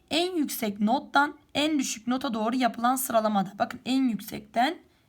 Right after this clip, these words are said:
en düşüğe doğru yapılan sıralamada Cemil dördüncüymüş. O zaman dörde Cemil yazdık.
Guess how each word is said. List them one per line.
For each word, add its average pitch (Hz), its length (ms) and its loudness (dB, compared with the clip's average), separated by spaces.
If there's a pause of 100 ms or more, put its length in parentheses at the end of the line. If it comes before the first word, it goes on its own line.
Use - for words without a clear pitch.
(200)
en 262 260 2
düşüğe 202 340 -6
doğru 196 280 -2
yapılan 226 360 0
sıralamada 247 680 0 (340)
Cemil 302 360 0
dördüncüymüş. 214 840 -2 (340)
O 277 100 -2
zaman 247 400 0
dörde 262 540 0 (1120)
Cemil 233 340 0
yazdık. 254 560 -2